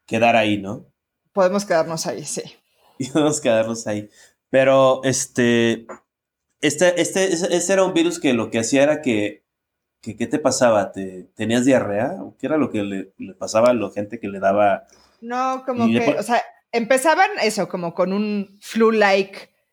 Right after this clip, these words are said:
Speaker 2: eh, un, eh, sintomatología, ¿no? Ma-, sentirse como cansados, fiebre, el dolor,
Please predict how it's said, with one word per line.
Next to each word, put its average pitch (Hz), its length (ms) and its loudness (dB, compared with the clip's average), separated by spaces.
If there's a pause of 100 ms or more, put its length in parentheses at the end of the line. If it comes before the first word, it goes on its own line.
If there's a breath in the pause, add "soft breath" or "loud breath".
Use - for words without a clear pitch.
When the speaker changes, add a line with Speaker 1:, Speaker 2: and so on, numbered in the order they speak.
(160)
Speaker 2:
eh, 160 560 -4
un, 170 260 -8 (200)
eh, 117 260 -6
sintomatología, 170 880 -2
¿no? 202 180 -2
Ma-, 185 260 -2
sentirse 170 400 -4
como 160 200 -6
cansados, 214 720 0
fiebre, 196 540 0
el 151 200 -8
dolor, 190 600 2